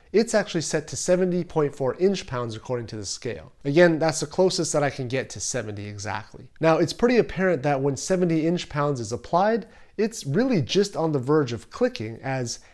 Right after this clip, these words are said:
hanging the weight any further from the axis of rotation immediately engages the click, and hanging the weight any closer to the axis does not engage it.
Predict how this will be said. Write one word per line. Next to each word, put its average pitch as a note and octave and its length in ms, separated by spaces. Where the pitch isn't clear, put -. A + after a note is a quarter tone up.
hanging G3+ 400
the D#3 80
weight D3+ 280
any D#3 220
further G#3 460
from F3+ 180
the D#3+ 140
axis D3+ 380
of C3+ 100
rotation F3+ 680
immediately D3+ 640
engages B2 500
the A2 100
click, G#3+ 460
and D3 120
hanging G#3+ 340
the F#3 80
weight E3+ 320
any D#3 180
closer A#3+ 480
to C#3 140
the B2 160
axis B2+ 500
does A#2 320
not C#3 300
engage G#2 460
it. E2+ 100